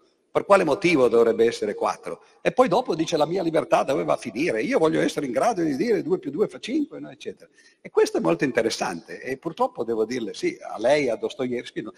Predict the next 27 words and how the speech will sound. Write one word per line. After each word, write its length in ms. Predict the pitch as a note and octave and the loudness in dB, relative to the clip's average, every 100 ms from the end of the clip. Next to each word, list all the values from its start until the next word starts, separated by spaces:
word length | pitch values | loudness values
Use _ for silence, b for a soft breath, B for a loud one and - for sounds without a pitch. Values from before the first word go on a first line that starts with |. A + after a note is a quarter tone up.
| B | B
<laughs> 80 | B | B
che 440 | - D#3+ C#3+ - | 2 2 4 0
due 180 | - A3 | 4 2
più 120 | - | 2
due 200 | E3+ C#4 | 0 2
fa 260 | - B2+ A2 | 2 0 0
quattro, 440 | - G2 - F2 - | 0 -2 -2 -18 -12
no? 120 | D#3+ - b b b | -14 -14 b b b
E 120 | F3+ | -8
che 100 | F3 | 0
non 180 | A#3+ C4+ | 2 2
è 80 | B3+ | 0
lì 240 | A#3 F#4+ | 0 0
che 140 | - E3+ | 0 -4
bisogna 400 | A#2+ A#2 A2+ A2+ | -2 -2 -2 -2
andare 300 | A2 A#2 A2 | -2 -2 -2
a 60 | |
cercare 520 | G#2+ G#2+ G#2 A2+ A2 G#2 | -4 -8 -6 -4 -2 -2
la 120 | F#2+ | -6
libertà, 540 | G2 F#2+ G2 - - - _ _ _ | -8 -8 -8 -6 -8 -8 _ _ _
perché 220 | - B2 | -6 -2
la 120 | G#3 A3 | 0 0
libertà 440 | A#3 A#3 B3+ C4 | 0 0 2 2
uno 300 | G#3 B3 G#3 | 2 2 -2
può 120 | D3 | 0
averla, 540 | D3 - G3 D3+ C3 B2 | 2 2 2 2 2 2
eh, 380 | A#2 A2+ G#2+ | 0 0 -4